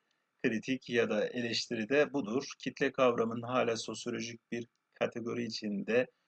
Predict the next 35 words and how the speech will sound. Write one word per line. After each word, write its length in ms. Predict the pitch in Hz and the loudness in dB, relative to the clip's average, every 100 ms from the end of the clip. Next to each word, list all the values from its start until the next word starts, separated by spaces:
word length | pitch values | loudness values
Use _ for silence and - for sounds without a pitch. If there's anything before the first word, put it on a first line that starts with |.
| _ _ _ - | _ _ _ -6
düşünülüp 540 | 107 117 120 127 123 | -4 -2 -2 -4 -4
düşünülemeyeceğini 840 | 120 - 120 123 113 101 92 90 87 | -8 -4 -2 0 0 -2 -2 -6 -6
soruyor 580 | - 92 90 127 135 - | -8 -8 -2 0 0 2
ve 120 | 113 | 2
ona 240 | - 120 127 | 2 0 0
göre 260 | 113 98 | 0 0
de 60 | - | -2
her 380 | - 170 190 - | 0 2 2 0
türlü 240 | 123 117 | 0 2
anlamdan 680 | 110 107 104 101 98 135 143 | 2 0 0 -2 0 0 2
yoksun 480 | 110 113 - 156 135 | 0 -2 -6 -4 -4
olan 260 | 104 - - | -2 -6 -8
kalabalıklar 680 | - 120 117 113 107 139 156 - | -4 0 0 0 2 2 2 0
tehlikeli 560 | 151 156 - 160 160 | -2 -2 -4 -2 0
bir 180 | 147 143 | 0 -2
civa 240 | 151 151 117 | 0 2 0
gibi 220 | - 123 | -2 -2
ortalığa 560 | 127 131 - 110 107 | 0 -2 -2 -2 0
yayılmış 520 | 110 123 107 143 160 123 | 0 0 0 -4 -4 -2
durumdadır. 480 | 113 95 - - - _ _ _ _ _ - | -2 -2 -4 -10 -20 _ _ _ _ _ 4
Yani 240 | 156 170 | 6 6
demek 260 | 170 190 - | 4 2 0
ki 60 | - | -12
kitlelerin 640 | - - - 160 151 117 - | -10 -6 2 4 4 2 -2
eylemlere 640 | 120 123 131 135 139 143 127 | 0 0 2 0 0 2 2
yön 340 | 113 151 156 | 2 0 0
veren 340 | 143 120 95 | 2 2 0
değer 320 | 90 110 139 135 | -2 2 2 2
ve 80 | |
ilkelerden 600 | 139 135 135 139 135 139 | -2 -4 -2 0 2 0
yoksun 500 | 139 139 139 156 147 - | 0 -2 -2 -6 -6 -4
her 220 | - - | -2 -2
şeyi 320 | - 160 156 | -4 0 0
anlamsızlaştıran 1300 | 139 135 135 139 131 - 131 123 131 123 131 135 117 | 2 0 0 -2 -4 -8 -6 0 0 0 0 0 0
kalabalıklara 800 | 107 113 117 117 117 - 135 160 | 0 0 2 0 -2 0 2 2